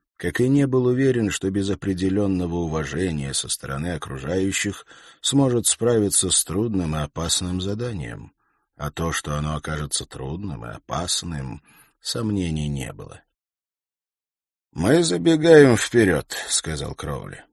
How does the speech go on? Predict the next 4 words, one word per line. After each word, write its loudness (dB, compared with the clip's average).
«Сначала 2
опишем 4
общую 0
картину, -10